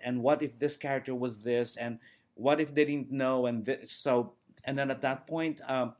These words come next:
about a year later, when we sort of, like, figure out all those rooms, then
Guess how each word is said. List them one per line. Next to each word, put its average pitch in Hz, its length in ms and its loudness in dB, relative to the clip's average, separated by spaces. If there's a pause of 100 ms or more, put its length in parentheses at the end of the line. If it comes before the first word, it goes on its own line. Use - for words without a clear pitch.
(460)
about 131 280 4
a 131 60 4
year 170 260 6
later, 131 560 2
when 131 220 0
we 123 100 6
sort 165 360 0
of, 185 100 0
like, 151 180 2
figure 147 360 2
out 135 140 4
all 131 180 2
those 120 260 -2
rooms, 143 320 -2
then 123 200 0